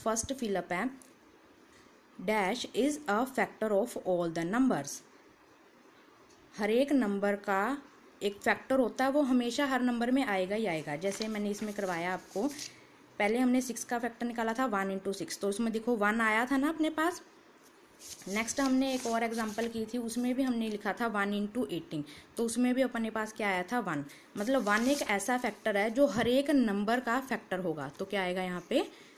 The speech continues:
वन। सेकेंड अपने पास all numbers except one have at least dash factors। सभी नंबर except one का मतलब है वन को छोड़कर, have at least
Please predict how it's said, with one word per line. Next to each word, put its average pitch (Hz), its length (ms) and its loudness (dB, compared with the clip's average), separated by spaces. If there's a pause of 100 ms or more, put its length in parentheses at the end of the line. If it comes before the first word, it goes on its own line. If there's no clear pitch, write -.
(280)
वन। 165 120 -6 (1300)
सेकेंड 285 400 2
अपने 277 240 2
पास 277 300 2 (120)
all 262 400 8
numbers 180 500 0 (460)
except 233 560 -2 (100)
one 180 320 0 (140)
have 208 260 2 (180)
at 202 140 -6 (120)
least 302 440 2
dash 175 320 -2 (120)
factors। - 480 -6 (540)
सभी 247 400 4
नंबर 202 580 2 (500)
except 240 500 -2
one 262 200 4
का 269 80 0
मतलब 254 280 0
है 311 80 2
वन 208 280 -2
को 240 100 0
छोड़कर, 185 640 -2 (360)
have 247 300 6 (140)
at 208 220 -4
least 269 320 2